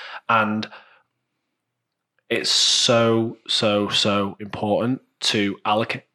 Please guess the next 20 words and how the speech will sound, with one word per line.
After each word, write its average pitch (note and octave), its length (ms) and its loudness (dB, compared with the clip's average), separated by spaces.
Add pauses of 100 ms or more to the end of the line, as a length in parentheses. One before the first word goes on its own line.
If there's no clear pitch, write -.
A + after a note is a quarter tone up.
(140)
because A#2+ 300 0
especially C3 500 2
when D3+ 160 2
times A#2+ 280 0
are G2+ 60 -4
tight, G#2+ 460 -2 (100)
you A#2+ 160 0
wanna B2+ 220 2
just B2 120 -2
keep A#2 160 -2
doing G#2+ 180 0
more B2+ 220 4
work A2 220 2
to - 100 -6
bring G2 180 -6
more G2 140 -4
money G2 200 -6
through G#2 200 -4
the G2+ 60 -4
door. G2+ 340 0